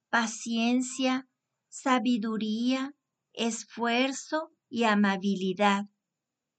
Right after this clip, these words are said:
Y cuatro más tarde se añaden en otras fuentes del budismo:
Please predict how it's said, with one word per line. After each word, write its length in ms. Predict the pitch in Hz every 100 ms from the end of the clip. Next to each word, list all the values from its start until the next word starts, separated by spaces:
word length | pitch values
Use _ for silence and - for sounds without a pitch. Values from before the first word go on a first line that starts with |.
| _ _ _ _ _ _ _
Y 220 | 240 220
cuatro 760 | - 277 277 254 - 226 254 - _
más 420 | - 269 320 320 -
tarde 480 | 262 240 240 240 294
se 240 | - 294
añaden 760 | 294 277 240 220 214 240 247 - _ _ -
en 280 | 247 247
otras 520 | 220 214 247 269 285 -
fuentes 680 | 254 247 226 220 233 240
del 200 | 240 220
budismo: 840 | 208 214 220 277 320 - 254 214